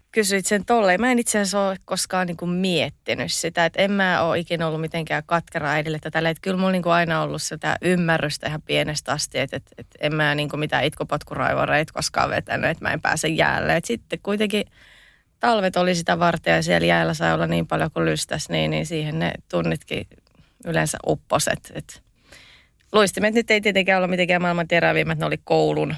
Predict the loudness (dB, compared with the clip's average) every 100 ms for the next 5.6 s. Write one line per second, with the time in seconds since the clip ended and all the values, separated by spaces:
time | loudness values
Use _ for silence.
0 | 0 0 0 -4 -4 -2 -2 -4 -4 -4
1 | -10 -8 -4 -4 -4 _ _ -14 -6 -6
2 | -4 -2 0 0 2 2 2 0 2 4
3 | 4 2 2 6 6 6 0 -4 -10 -10
4 | 2 2 2 -6 -6 -8 -12 -8 -4 -2
5 | -2 -2 -4 -8 -4 -4